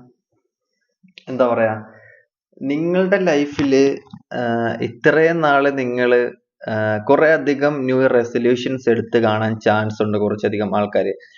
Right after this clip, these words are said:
അല്ലെങ്കിൽ തന്നെ നിങ്ങളുടെ ലൈഫില് നിങ്ങൾക്ക് കുറെ അധികം പാഠങ്ങൾ ലഭിച്ചിട്ടുള്ള ഒരു ടൈം ആയിട്ടാണ് ഈ ഒരു സമയം കാണാൻ പറ്റുന്നത്.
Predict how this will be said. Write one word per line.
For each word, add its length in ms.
അല്ലെങ്കിൽ 360
തന്നെ 220
നിങ്ങളുടെ 360
ലൈഫില് 600
നിങ്ങൾക്ക് 380
കുറെ 360
അധികം 300
പാഠങ്ങൾ 640
ലഭിച്ചിട്ടുള്ള 800
ഒരു 60
ടൈം 380
ആയിട്ടാണ് 340
ഈ 60
ഒരു 100
സമയം 360
കാണാൻ 400
പറ്റുന്നത്. 400